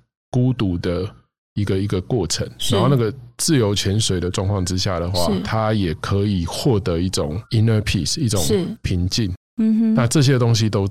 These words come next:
Speaker 1: 同样的道理，你要找到自己的一个方法，去让自己的逻辑脑要真的要让它慢下来。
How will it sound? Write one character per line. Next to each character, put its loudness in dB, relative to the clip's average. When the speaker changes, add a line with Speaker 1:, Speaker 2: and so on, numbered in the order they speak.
Speaker 1:
同 0
样 2
的 2
道 0
理， -6
你 0
要 2
找 0
到 0
自 0
己 -2
的 0
一 -2
个 -2
方 -2
法， -4
去 0
让 0
自 0
己 2
的 0
逻 2
辑 0
脑 -2
要 2
真 0
的 2
要 0
让 0
它 0
慢 0
下 -4
来。 -12